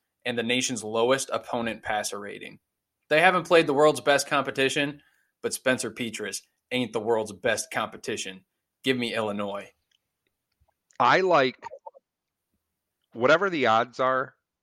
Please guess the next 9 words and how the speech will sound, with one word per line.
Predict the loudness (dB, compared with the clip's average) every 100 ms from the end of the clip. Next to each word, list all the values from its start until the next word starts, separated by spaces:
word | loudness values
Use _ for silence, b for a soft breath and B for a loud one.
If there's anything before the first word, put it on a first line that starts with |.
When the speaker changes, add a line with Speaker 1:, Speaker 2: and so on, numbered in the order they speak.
| _ _ _ _ _ _
Speaker 2:
for | _ -8 -4 -2 -2 -4 -6 _
Illinois | -4 -4 -4 -2 -2 -4 -8 _ _ _ _
to | -14 -14 _ -14
pitch | -6 -4 -4
a |
shutout | -8 -2 0 2 2 0
in | -4
this | -10
game | -6 -6 -6 -10